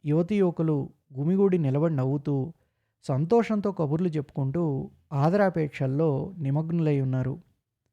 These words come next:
ఏడుపులు అక్కడి నుంచే వచ్చాయి. "ఏం జరిగింది? ఎవరైనా అకస్మాత్తుగా దేహం జాలించారా?" ఒకణ్ణి పిలిచి అడిగాను. అదేమీ కాదని తెలిసింది.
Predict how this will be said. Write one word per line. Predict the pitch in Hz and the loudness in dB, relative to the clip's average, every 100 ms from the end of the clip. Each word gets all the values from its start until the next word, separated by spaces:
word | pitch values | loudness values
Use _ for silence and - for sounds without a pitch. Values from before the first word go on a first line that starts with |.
| _ _ _ _ _ _ - | _ _ _ _ _ _ 0
ఏడుపులు | 226 247 247 254 233 185 - | 6 6 6 2 2 0 -2
అక్కడి | 147 - 160 | -4 0 0
నుంచే | 175 147 | 0 0
వచ్చాయి. | 165 139 - 131 147 - _ _ _ _ _ _ _ _ 262 | -2 -2 -2 -2 -2 -10 _ _ _ _ _ _ _ _ -2
"ఏం | 135 139 | 2 4
జరిగింది? | 165 185 175 165 160 156 165 - _ _ _ | 4 2 2 0 0 -4 -8 -14 _ _ _
ఎవరైనా | 143 147 160 170 170 143 156 - | 0 4 4 2 2 -2 -6 -8
అకస్మాత్తుగా | - 156 - 190 185 185 190 170 143 165 | -4 -4 -2 -2 -2 -2 0 0 -2 -4
దేహం | 135 135 160 | 0 2 2
జాలించారా?" | 185 175 160 156 147 135 202 _ _ _ _ _ _ _ _ _ - | 2 2 0 0 0 -2 -4 _ _ _ _ _ _ _ _ _ -6
ఒకణ్ణి | 185 208 170 | 0 0 0
పిలిచి | 139 143 | -2 -2
అడిగాను. | 160 135 131 131 - _ _ _ _ _ _ _ _ | -2 0 -2 -4 -10 _ _ _ _ _ _ _ _
అదేమీ | 185 190 220 233 247 | 0 2 4 4 4
కాదని | 196 170 190 | 2 2 0
తెలిసింది. | 165 139 147 131 127 | -2 -4 -4 -4 -6